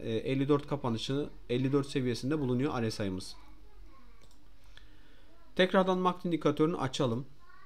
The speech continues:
Bu arada dostlar, videomuzu izleyen arkadaşlar henüz abone değilseniz lütfen abone olun ki ben de paylaşımlarım devam etsin.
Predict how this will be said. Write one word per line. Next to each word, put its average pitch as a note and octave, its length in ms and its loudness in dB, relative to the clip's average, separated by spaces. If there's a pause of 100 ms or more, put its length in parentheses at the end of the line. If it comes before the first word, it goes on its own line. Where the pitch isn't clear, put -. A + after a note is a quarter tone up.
(480)
Bu D3+ 160 8
arada E3+ 220 6
dostlar, D#3+ 480 2
videomuzu D3+ 420 4
izleyen D3 260 4
arkadaşlar C#3 580 2
henüz C#3+ 260 2
abone C#3 320 2
değilseniz B2+ 420 2
lütfen F3 360 0
abone C#3 280 2
olun D3+ 280 4
ki D3 260 0 (480)
ben D#3+ 220 4
de D3 200 4
paylaşımlarım C#3 680 2
devam C3 320 4
etsin. C#3 440 0